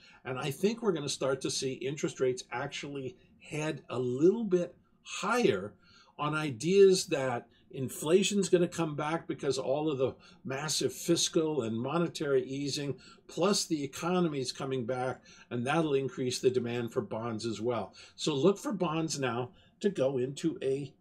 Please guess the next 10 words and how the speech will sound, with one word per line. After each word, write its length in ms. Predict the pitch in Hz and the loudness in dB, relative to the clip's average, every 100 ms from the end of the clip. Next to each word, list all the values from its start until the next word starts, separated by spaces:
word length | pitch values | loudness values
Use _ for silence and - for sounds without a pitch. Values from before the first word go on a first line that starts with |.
| _ _ _ _ | _ _ _ _
uh, 340 | 120 131 131 123 117 | -6 -4 -4 -6 -4
a 100 | 123 | -6
bull 500 | 104 117 196 220 175 | -4 6 6 6 2
market, 520 | 117 107 - 160 170 _ _ _ - - | 0 -4 -4 -6 -6 _ _ _ -18 -6
uh, 160 | 127 143 | -4 -2
I'm 140 | 151 | -2
sorry, 180 | 147 113 | -2 -2
a 60 | 113 | -2
bear 320 | 127 190 214 | 2 4 4
market, 540 | 120 104 - 143 165 | 2 -2 -2 -4 -4